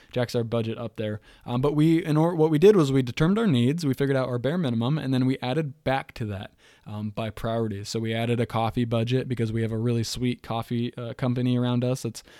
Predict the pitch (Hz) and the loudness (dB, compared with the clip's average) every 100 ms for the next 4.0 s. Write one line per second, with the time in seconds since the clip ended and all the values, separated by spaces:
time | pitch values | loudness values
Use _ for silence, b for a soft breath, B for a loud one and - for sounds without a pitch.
0 | B - 113 127 120 113 - 127 - 131 | B -4 0 2 2 0 0 -2 -2 0
1 | 131 127 120 110 127 139 160 120 110 120 | 0 0 -2 -2 -2 0 0 0 -2 -4
2 | 120 117 117 113 107 131 165 160 160 123 | -4 -4 -4 -4 -2 2 2 2 -2 -2
3 | 107 120 120 147 156 147 123 117 113 | -4 -6 -2 -2 0 -4 -6 -10 -12